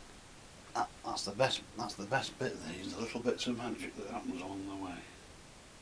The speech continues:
This is why I enjoy my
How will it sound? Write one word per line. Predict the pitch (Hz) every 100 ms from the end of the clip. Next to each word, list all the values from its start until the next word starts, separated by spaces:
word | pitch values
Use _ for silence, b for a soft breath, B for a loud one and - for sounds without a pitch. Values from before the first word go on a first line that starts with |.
| - - - - - - - - - - - - - - - - - - - -
This | 104
is | 95
why | 98 98
I | 98 95
enjoy | 90 90 101 101
my | 85 -